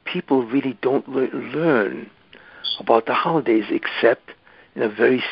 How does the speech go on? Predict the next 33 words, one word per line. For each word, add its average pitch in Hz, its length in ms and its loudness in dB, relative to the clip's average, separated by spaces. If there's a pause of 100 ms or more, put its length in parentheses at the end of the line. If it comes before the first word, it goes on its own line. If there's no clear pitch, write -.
superficial 123 640 -4
way. 156 380 0 (1040)
<clears throat> - 0 - (440)
You 113 100 -8
know, 117 300 -4 (1200)
everybody 160 440 4
is 127 60 0 (120)
so, 143 180 8
is - 160 -10 (100)
so 160 180 0
into 127 640 -4
the 117 80 -4
halachas, 123 640 0 (680)
which - 180 -6
of 120 140 -4
course 208 300 -2
is 113 100 0 (100)
very 120 220 2
important. - 640 -6 (960)
But 143 200 2
in 147 180 2
really, 208 520 2
in 170 100 2
order 185 200 4
to - 100 -2
experience 190 600 0
the 147 100 -2 (240)
joy, 190 640 2 (1040)
the 139 80 -2
avodah 127 720 2
of 127 100 -6
that 135 160 2
holiday, 156 600 -6